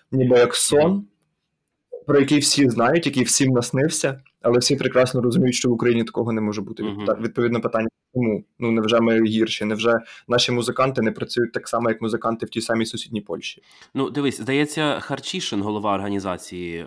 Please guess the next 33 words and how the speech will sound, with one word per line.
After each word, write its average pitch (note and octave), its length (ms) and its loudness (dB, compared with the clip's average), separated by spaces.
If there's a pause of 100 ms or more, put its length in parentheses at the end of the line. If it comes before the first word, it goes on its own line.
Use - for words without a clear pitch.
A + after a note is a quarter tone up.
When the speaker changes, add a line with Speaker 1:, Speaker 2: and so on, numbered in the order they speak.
(140)
Speaker 2:
е, E2 240 -14
яка F2 440 -12
займається F2+ 1040 -10 (520)
суміжними G2+ 640 -8
правами, B2+ 880 -8 (2000)
не, A2 260 -6
не A2+ 140 -6
Speaker 1:
Не... C3 520 4
Не C#3+ 280 2
скажу C#3 240 4
тобі, A2+ 220 4
не A#2 100 4
скажу B2 320 0
тобі, C3 200 0
не, A2 300 2
не A2+ 180 0
буду A2 260 2
стверджувати, B2 600 0
але A2 140 4
можливо. G#2 300 0
Speaker 2:
Тому G#2+ 200 -4
що - 160 -10
я A2 120 -6
бачив A2 300 -6
його G2+ 140 -4
інтерв'ю G#2 320 -4
на G2 100 -2
Скрипіні, B2 560 -6
вони G2+ 440 -2
об'єднались F#2+ 520 -4
там E2+ 160 -12
теж F2 220 -10
якусь, G2 340 -4